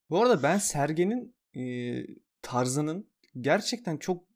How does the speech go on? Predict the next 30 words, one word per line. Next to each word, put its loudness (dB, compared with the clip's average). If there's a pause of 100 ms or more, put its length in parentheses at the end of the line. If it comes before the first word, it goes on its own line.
(260)
doğru 6
olduğunu 4
düşünüyorum -4
teknik -14
direktörlük -10
açısından. -10
Okan -6
Buruk'un -2
tarzını -2
bilmediğim 0
için -10
söylüyorum. -8 (840)
Ama 4
hani 4
duruşu 4
şey 4
ya, 2
yani -4 (200)
"Ben 2
sizin -4
yaptığınız -2
her 6
şeyi 0
daha 4
iyi 4
yapıyordum. 0
Sizin -4
ya-, -4
kariyerleriniz 0
hepsinden -4